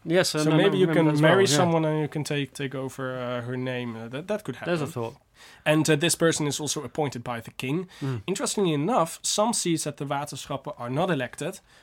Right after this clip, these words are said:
Speaker 2: A number of these are directly taken by representatives, for example, agriculture,
Speaker 1: Yeah.
Speaker 2: the Chamber of Commerce, and environmental organizations. So
Speaker 1: Mm-hmm.
Speaker 2: they're just given to them because they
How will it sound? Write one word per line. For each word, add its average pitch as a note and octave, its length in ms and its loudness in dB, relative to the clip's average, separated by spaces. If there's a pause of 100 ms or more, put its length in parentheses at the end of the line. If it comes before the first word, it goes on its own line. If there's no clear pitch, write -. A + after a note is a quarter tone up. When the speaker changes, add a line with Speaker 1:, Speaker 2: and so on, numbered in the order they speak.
(120)
Speaker 2:
A - 20 -6
number D#3+ 280 2
of D3+ 160 -6
these C#3+ 260 -4
are C3+ 200 -4
directly C3+ 420 -8
taken C3 580 -8
by B2+ 260 -10
representatives, C3+ 760 -6
for C3+ 640 -6
example, C3 500 -8
agriculture, G3+ 800 2
Speaker 1:
Yeah. D#3+ 220 -4
Speaker 2:
the D3 80 -6
Chamber D3+ 320 0
of A#2+ 160 -10
Commerce, F#3 560 0
and D3+ 260 -2
environmental C#3+ 720 -2
organizations. A#2 800 -10
So C#3+ 100 -4
Speaker 1:
Mm-hmm. C3+ 80 0
Speaker 2:
they're C#3+ 180 2
just C#3+ 320 -6
given C#3+ 260 0
to D3 140 -8
them C#3+ 340 -6 (380)
because C#3+ 340 -2
they D3 340 0